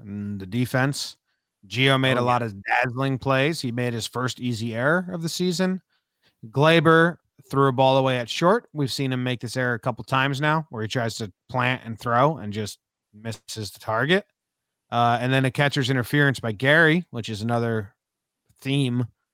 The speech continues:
Speaker 1: uh, that we've gotten this season with the new catching stance. So defense, rather poor.
Speaker 2: And now this is also,
Speaker 1: Oh,
Speaker 2: uh,
Speaker 1: and
Speaker 2: was
Speaker 1: it was
Speaker 2: this also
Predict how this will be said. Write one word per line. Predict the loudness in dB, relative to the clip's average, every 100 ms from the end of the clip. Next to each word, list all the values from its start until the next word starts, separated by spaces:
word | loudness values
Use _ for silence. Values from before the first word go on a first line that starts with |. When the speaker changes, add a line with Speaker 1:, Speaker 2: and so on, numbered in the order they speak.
| _ _ _ _ -8
Speaker 1:
uh, | -4 -2 -2
that | -4
we've | -4 -4
gotten | -2 -2 -4
this | -6
season | -6 -6 -6 -6
with | -6 -8
the | -8
new | -8
catching | -6 -8 -8
stance. | -14 -16 -16 -16
So | -12 -14
defense, | -8 -6 -4 -6 -6 -8 -12 -14 -16 -18 -20 -18
rather | -12 -6 -2 0 0 -2 -6
poor. | -8 -14 -16 -18 -20 _ _ _ _ _ _ _ _ _ _ _ _ _ _ _
Speaker 2:
And | -6 0
now | 4 4
this | 4 2 0
is | -6 2
also, | 2 2 0 2 4 6 4 2 -2 -6 _ _ _ _ _ _ _ _ _ _ _ _ _ _ _ 2
Speaker 1:
Oh, | 4 6
Speaker 2:
uh, |
Speaker 1:
and | 6
Speaker 2:
was | 4
Speaker 1:
it |
was | 2
Speaker 2:
this | 0 2
also | 2